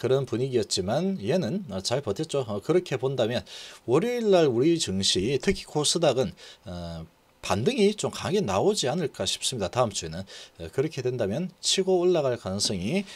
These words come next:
예, 좀 크지 않을까, 이렇게 생각이 듭니다. 자, 에이비엘 바이오 오늘 뭐 상당히 많이 내려갔는데 외인이 만 팔천 주 매도가 나왔고 기관이 십구만 주나 던졌습니다. 거래가 많이 터져버렸죠. 자, 지금 이 코-, 이 에이비엘 바이오가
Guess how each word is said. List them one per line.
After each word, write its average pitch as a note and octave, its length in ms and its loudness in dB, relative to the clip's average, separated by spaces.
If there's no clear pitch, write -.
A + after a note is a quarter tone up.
예, E2 300 -8
좀 F#2 160 -10
크지 D#3+ 300 -4
않을까, G#2+ 400 -4
이렇게 G2+ 200 -12
생각이 G2+ 300 -6
듭니다. - 180 -20
자, C3 180 0
에이비엘 F3 420 0
바이오 G#3+ 200 8
오늘 F#3+ 340 6
뭐 G#2+ 140 -2
상당히 B3 340 -2
많이 C#3+ 460 0
내려갔는데 B2 680 2
외인이 E3 500 6
만 G#2+ 240 2
팔천 E3+ 360 -2
주 C#3 120 0
매도가 F#2+ 320 -2
나왔고 F#2+ 500 -4
기관이 F3+ 400 4
십구만 A#3+ 460 2
주나 C3+ 200 0
던졌습니다. B2+ 480 -2
거래가 D3+ 320 2
많이 B2+ 260 -4
터져버렸죠. D#3+ 720 0
자, A#2 160 0
지금 F3 400 2
이 D#3+ 120 2
코-, - 300 -2
이 C3 480 0
에이비엘 D#3 400 6
바이오가 G#2 400 2